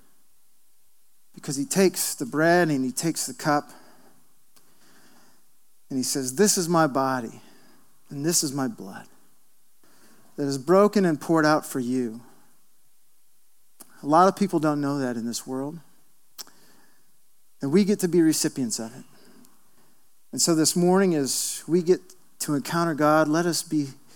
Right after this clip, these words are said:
people of thankful hearts. And let us also be people who are committed, uh,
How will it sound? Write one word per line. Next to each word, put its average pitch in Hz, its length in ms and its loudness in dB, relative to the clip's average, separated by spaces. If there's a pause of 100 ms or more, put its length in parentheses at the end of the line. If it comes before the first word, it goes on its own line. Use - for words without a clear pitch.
(120)
people 147 300 -4
of 135 80 -6
thankful 147 460 -6
hearts. - 580 -12 (1500)
And 151 80 -4
let 196 100 4
us 190 140 2
also 226 240 6
be 196 160 -2
people 202 300 -2
who 190 120 4
are 180 100 4
committed, 185 580 2 (1500)
uh, 131 140 -16